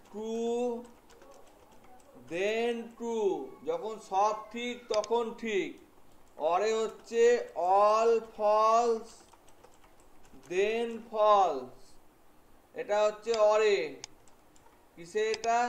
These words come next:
or-এ। আর, আর একটা হয় not। not মানে হচ্ছে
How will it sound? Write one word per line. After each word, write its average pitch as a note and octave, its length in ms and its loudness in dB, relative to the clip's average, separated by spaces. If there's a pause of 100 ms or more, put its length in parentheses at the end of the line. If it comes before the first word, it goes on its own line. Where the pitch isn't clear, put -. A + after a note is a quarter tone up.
(1040)
or-এ। F#3+ 300 2 (1700)
আর, A3+ 160 2 (1300)
আর E3 80 0 (120)
একটা A3 240 -8 (100)
হয় A3+ 220 0 (140)
not। G#3+ 340 2 (1500)
not G3+ 260 4 (140)
মানে A3 220 -4 (100)
হচ্ছে A3+ 400 -2